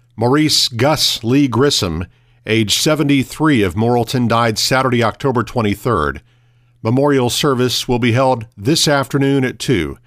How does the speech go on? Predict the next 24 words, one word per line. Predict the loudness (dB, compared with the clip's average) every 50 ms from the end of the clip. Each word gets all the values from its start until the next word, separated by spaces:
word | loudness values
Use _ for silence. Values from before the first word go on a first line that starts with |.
| _ _ _ _ _ _ _ -8
at | -6 -6 -4 -4
the | -2
Bob | 0 0 0 2 0
Neal | 0 0 0
and | 0 -2
Sons | -2 0 0 0 0 -2 -4
Funeral | -4 -4 -2 0 0 0 0 0
Home | 0 0 -2 -2 -4
Chapel | -2 -2 -2 0 0 0 -2 -2 -2 -4 -10 _ -6
in | -4 -2 0
Morrilton. | 0 0 0 -2 -4 -4 -8 -8 -10 -12 -16 _ _ _ _ _ _ _ _ _ _ _ _ _ _ _ _ _ _ _ _ _ _ _ _ _ _ _ _
Frances | -2 0 0 0 0 0 0 0 2 2
Marie | 2 2 2 4 2 2
Thedford | 0 0 -2 -2 -2 -2 -2 -2 -2 -2 -2
Jennings, | -2 -2 0 0 0 0 0 -2 -4 -6 -10 -14 -20 _ _ _ _ _ -2
age | 0 0 0 0 -2
sixty-two, | -2 -2 -2 -2 -4 -4 -4 -4 -2 0 0 0 2 0
of | 0 -2
Perryville, | -2 0 0 0 0 -2 -6 -6
died | -2 -2 0 0 0 0
on | 0 0 -2
Thursday, | 0 0 0 0 0 0 0 0
October | 0 0 -2 -2 -4 -2 -2 -2
twenty-first. | -2 -2 -2 -2 -2 -2 -2 -2 0 0 0 0 -2 -8 -12